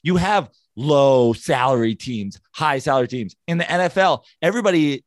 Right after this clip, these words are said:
that's why there's parity in the N F L. Everybody's playing on the same thing. There is no Oakland A's who are like, "Look, we won nine games, but we did it with no money." It's like, that's not how this fucking works. You, everybody's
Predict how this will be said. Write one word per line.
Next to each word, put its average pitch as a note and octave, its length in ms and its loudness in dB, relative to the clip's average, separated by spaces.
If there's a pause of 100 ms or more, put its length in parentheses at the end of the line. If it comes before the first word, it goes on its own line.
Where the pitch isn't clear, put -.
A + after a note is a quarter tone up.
that's D#3+ 180 -2
why E3 200 2
there's C3+ 200 -2
parity E3 460 -2
in A2 60 -6
the A2+ 100 -4
N G#2+ 100 -4
F F#2 100 -12
L. G2+ 220 -6
Everybody's F3 320 -2
playing D#3+ 300 -4
on C3+ 100 -6
the A#2+ 60 -6
same C3 260 -6
thing. C3+ 200 -8
There G2+ 120 -6
is F3+ 200 0
no F#3 320 -2
Oakland D3+ 560 0
A's A#2+ 380 -2
who B2 100 -2
are A2+ 80 0
like, G2+ 220 -2 (540)
"Look, G#3+ 380 -2 (180)
we A3+ 220 0
won A3 400 0
nine A3 360 0
games, G#3 600 -2
but G3+ 160 2
we A3 80 0
did A3 220 -4
it A3+ 80 -2
with G#3 120 2
no A#3+ 380 2
money." A#3 680 0 (160)
It's - 160 -6
like, E3+ 160 -2
that's F3 160 0
not F3+ 180 0
how E3+ 180 0
this D#3 200 -2
fucking D#3 420 -4
works. - 540 -4 (320)
You, F#3 400 -8 (120)
everybody's F#3+ 520 -2